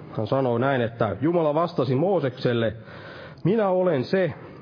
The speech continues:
joka minä olen." Eli tässä, tässä Mooses kysyi Jumalalta, että, että kun israelilaiset siellä kysyvät häneltä, että kuka,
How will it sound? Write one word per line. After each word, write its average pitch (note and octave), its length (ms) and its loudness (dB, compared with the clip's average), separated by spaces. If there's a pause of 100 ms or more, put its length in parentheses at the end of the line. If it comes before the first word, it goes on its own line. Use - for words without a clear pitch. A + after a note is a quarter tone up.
(120)
joka C3+ 320 2
minä C#3+ 300 2
olen." C#3 480 2 (920)
Eli A#2 140 2
tässä, D3 380 0 (1500)
tässä D3 360 2 (420)
Mooses D#3+ 460 2
kysyi E3 520 2
Jumalalta, D#3+ 640 2
että, A#2 300 0 (160)
että A#2+ 220 -2
kun B2+ 120 2
israelilaiset C#3+ 760 0
siellä C#3+ 240 0
kysyvät F3+ 540 0
häneltä, C#3 440 2
että G#2+ 260 -2
kuka, D3+ 480 0